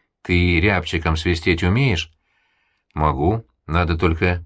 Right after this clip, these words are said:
пищик сделать». Раннее утро. Туман стелется над рекой.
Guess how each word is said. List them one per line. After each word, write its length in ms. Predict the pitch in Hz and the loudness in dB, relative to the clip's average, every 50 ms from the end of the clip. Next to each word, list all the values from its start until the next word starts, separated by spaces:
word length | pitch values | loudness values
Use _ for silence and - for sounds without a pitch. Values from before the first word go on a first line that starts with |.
| - _ | -10 _
пищик 440 | - 156 98 82 - - 95 76 | -2 -2 -2 -2 -2 -4 -4 -4
сделать». 480 | 78 71 78 80 76 76 71 71 - - _ _ _ _ _ _ _ _ _ _ _ _ _ _ _ _ _ _ _ _ _ _ _ _ _ _ _ _ _ _ _ _ _ _ _ _ _ _ _ _ _ _ _ _ | -4 0 0 2 2 2 -2 -4 -8 -14 _ _ _ _ _ _ _ _ _ _ _ _ _ _ _ _ _ _ _ _ _ _ _ _ _ _ _ _ _ _ _ _ _ _ _ _ _ _ _ _ _ _ _ _
Раннее 400 | - - 120 151 175 170 160 156 | -2 0 2 2 4 4 4 4
утро. 440 | 131 104 90 82 82 76 76 76 80 80 - _ _ _ _ _ _ _ _ | 4 2 2 2 0 0 -2 -2 -4 -8 -14 _ _ _ _ _ _ _ _
Туман 440 | - - 82 82 82 82 82 82 80 | -4 0 2 4 6 6 6 4 2
стелется 480 | 80 - - 87 80 78 78 80 - 80 | 0 -2 -2 0 0 0 0 -2 -2 -2
над 140 | 76 73 | -2 0
рекой. 480 | 76 73 76 73 - 78 78 76 76 78 | 0 -2 -2 0 -2 -2 -2 -2 -4 -8